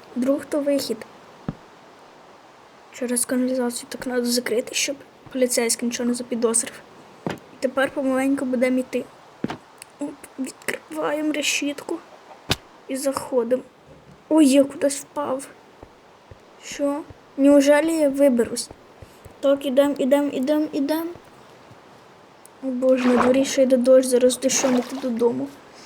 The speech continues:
Так, я вибрався, я зміг це зробити. Так, зараз треба буде йти додому дощом.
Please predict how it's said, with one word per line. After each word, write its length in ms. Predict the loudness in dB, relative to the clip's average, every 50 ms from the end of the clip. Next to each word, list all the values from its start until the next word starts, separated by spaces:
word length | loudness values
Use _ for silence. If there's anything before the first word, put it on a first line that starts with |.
| -20 -20 -14 -8
Так, 260 | -4 -4 -4 -4 -8 -14 -14 -16 -20 -20 -20 -20 -16 -10
я 240 | -6 -2 2 2 2
вибрався, 760 | 2 0 -2 -4 -4 -4 -6 -8 -10 -10 -10 -10 -10 -10 -12 -14 -14 -4 0
я 120 | 2 2
зміг 360 | 4 4 4 4 4 2 -2
це 160 | -6 -6 -4 -4
зробити. 580 | -2 0 0 0 2 2 0 0 -2 -4 -12 -18 -20 -20 -20 -20 -20 -20 -20 -20 -20 -20 -20 -20 -20 -20 -16 -10
Так, 280 | -6 -2 0 0 -2 -2 -4
зараз 360 | -6 -2 0 0 0 0 -2
треба 260 | -4 -4 -2 -2 -2
буде 280 | -2 -2 -2 0 -2 -2 -2 -10 -20 -18 -14
йти 240 | -14 -10 -8 -6 -6
додому 560 | -4 -4 -4 -4 -2 -4 -4 -4 -4 -8 -10 -10 -12 -16 -20 -20 -18 -12 -10
дощом. 560 | -10 -10 -10 -12 -10 -8 -6 -6 -6 -6